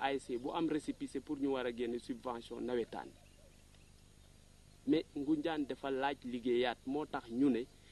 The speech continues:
ci luñ koy tuuma ak fi mu toll, mënatul diriger Ngoundiane, mënatul gérer Ngoundiane, na tekki ndombal tànk. Moo tax wax nañ autorité yi ne ci nu mu nekkee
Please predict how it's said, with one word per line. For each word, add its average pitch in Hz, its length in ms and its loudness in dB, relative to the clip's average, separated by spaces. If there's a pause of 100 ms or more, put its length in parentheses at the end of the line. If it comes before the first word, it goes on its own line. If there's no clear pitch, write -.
(220)
ci 175 160 2
luñ 156 460 8
koy 190 320 12
tuuma 127 300 8
ak 147 160 0
fi - 160 -2
mu 170 200 4
toll, 135 280 6
mënatul 175 640 2
diriger 143 400 4
Ngoundiane, 131 480 4
mënatul 139 460 2
gérer 117 240 2
Ngoundiane, 127 500 0
na 113 80 -2
tekki - 380 -6
ndombal 107 420 -6
tànk. 98 300 0
Moo 220 240 2
tax - 260 0 (920)
wax 165 200 8
nañ 214 280 4
autorité 139 500 4
yi 117 140 0
ne 101 80 -4 (1080)
ci 202 120 6
nu 240 140 12
mu 277 200 12
nekkee - 360 6